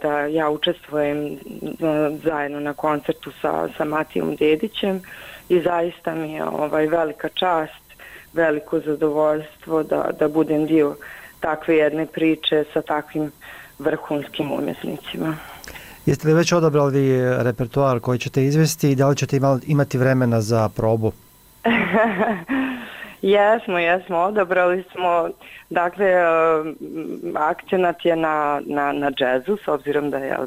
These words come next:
Speaker 1: džez festival, ali, e,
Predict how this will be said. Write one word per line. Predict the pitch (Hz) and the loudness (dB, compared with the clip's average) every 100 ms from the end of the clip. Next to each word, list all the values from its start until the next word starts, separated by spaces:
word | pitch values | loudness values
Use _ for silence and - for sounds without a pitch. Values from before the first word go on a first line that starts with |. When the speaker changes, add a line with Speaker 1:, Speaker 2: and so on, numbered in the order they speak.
| - - - - - | -8 -18 -18 -18 -10
Speaker 1:
džez | 135 165 143 - - | -2 -2 -2 -8 -10
festival, | 143 - 147 165 190 226 - - - - - - - | -10 -6 -2 0 0 -2 -8 -20 -18 -20 -20 -16 -8
ali, | - 156 156 151 147 | -2 0 0 0 -2
e, | 147 | -2